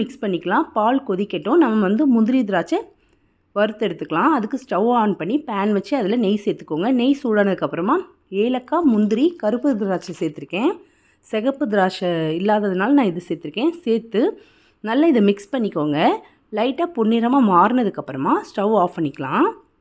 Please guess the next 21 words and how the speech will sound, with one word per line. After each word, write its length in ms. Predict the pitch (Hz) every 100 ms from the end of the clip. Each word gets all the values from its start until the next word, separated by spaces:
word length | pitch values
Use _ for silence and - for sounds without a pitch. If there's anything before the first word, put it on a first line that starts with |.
| _ 190
பாருங்க, 260 | 175 190 277
பாயாசமும் 640 | 190 196 262 262 196 226 330
நல்லா 180 | 185 214 233
கொதிச்சு 320 | 190 196 240 208
வந்துருச்சு. 380 | 165 - - 277 415 - _ _ _ _ - 247
ஏற்கனவே 360 | 320 311 262 269
இது 100 | 233 262
காய்ச்சி 380 | 214 226 - 320 311 _ _ _ 196
ஆற 120 | 208 240 233
வச்ச 160 | 208 208
பாலுன்றதுனால 720 | 208 214 214 185 175 170 202 277
நமக்கு 220 | 214 185
வந்து 160 | 196 226
ரொம்ப 140 | 170 208 202
நேரம் 260 | 208 320 - _ _
பாலை 220 | 202 208 240
வந்து 120 | 208 262
கொதிக்க 240 | 196 220 233
வைக்கணும்னு 420 | - 175 214 226
அவசியம் 320 | 170 180 202
இல்ல. 120 | 143